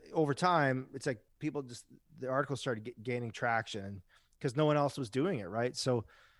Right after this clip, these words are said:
long story short, now, I mean, the, I think we get, it's, it's crazy the amount of people that read the articles on my site. And it's, I, I mean that in a truly humble way. Like,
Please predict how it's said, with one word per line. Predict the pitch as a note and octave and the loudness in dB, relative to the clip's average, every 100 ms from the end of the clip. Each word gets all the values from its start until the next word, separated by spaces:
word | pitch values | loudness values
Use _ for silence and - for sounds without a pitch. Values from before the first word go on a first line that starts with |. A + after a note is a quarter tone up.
| _ - - - - _ _ _ | _ -20 -20 -20 -20 _ _ _
long | D3 D#3 | 6 6
story | - D#3+ C3 | 6 4 4
short, | F3+ C#3+ | 4 4
now, | B2+ C3+ C#3+ | 4 4 4
I | |
mean, | B2+ A#2 | 4 0
the, | A2 - - - - | -4 -10 -16 -20 -10
I | A#2 | -8
think | C#3+ A#2+ | -6 -8
we | A#2+ | -6
get, | A#2+ B2 - _ _ _ _ _ _ | -4 -6 -8 _ _ _ _ _ _
it's, | C3 D#3 | -10 -8
it's | C3 | -10
crazy | - F#3+ D#3 C3+ | 4 6 6 4
the | |
amount | B2+ B2 | 2 0
of | |
people | B2+ B2 A#2+ | 0 -2 -2
that | A#2 | -4
read | A#2 B2 B2+ A2+ - _ _ | -4 -4 -4 -6 -18 _ _
the | C3 | -4
articles | A#2+ A#2+ C3+ | -4 -2 -6
on | A#2 A2+ | -6 -6
my | A2 | -8
site. | - C#3+ A#2+ | -2 0 0
And | G#2 | -4
it's, | G#2 - - - _ _ _ | -12 -16 -20 -20 _ _ _
I, | B2+ B2 | -4 -2
I | A#2 | -2
mean | A#2+ B2+ | -2 -2
that | A#2+ | -2
in | A2+ A2 | -4 -6
a | |
truly | G#2 - C3+ A#2+ | -8 -4 -2 -2
humble | G#2+ B2+ C3 A#2 | -2 -2 0 0
way. | A#2 | 0
Like, | A2+ G2 F#2 | 0 -4 -8